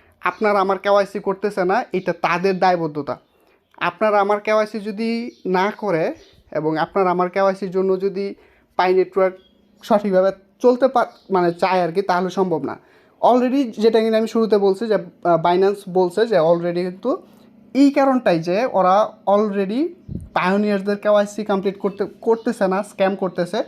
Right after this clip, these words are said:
যার কারণে কিন্তু Binance এটাকে রিজেক্ট করছে। প্রায় সাতানব্বই পার্সেন্ট নাকি আটাত্তর পার্সেন্টের মতো ভোট পড়ছে পাই নেট-, পাই নেটওয়ার্কের পক্ষে, তারপরও কেন লিস্টেড করেন? আপনারা বোঝেন না? একটা প্রজেক্ট, একটা এক্সচেঞ্জ,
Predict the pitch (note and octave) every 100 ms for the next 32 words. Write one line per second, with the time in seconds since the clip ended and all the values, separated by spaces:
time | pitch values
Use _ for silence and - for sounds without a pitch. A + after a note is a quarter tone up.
0 | - - - E3+ F3+ F3+ G3 G3+ G3+ G#3
1 | F3+ E3+ E3+ F3 F3 F3 F3 D#3 D3 D3
2 | C3 C3 - - - - - - _ _
3 | - G#3 A3+ C4 C4+ G#3+ G#3 A3 A3+ A3
4 | A#3 G#3 - A#3 A#3 A3 A3 A3 F#3 G#3+
5 | G#3+ A3+ G#3 - G3+ G3+ G3 G3 - C4+
6 | F4 - _ _ E3 E3+ G3 - G#3+ G#3
7 | A3 G3+ G3 F#3+ - F#3+ - F#3+ F#3+ F#3+
8 | F#3 F#3+ F3+ F3 E3+ G3 F#3+ E3+ F#3 G3+
9 | G3 F#3+ F3+ E3+ D#3 - D3+ D#3 - E3
10 | E3+ F#3 F#3 F#3+ G3 - - - - -
11 | G3+ G3 - G#3 G3 F3 E3+ - F#3+ -
12 | F3 F3+ - G3+ E3+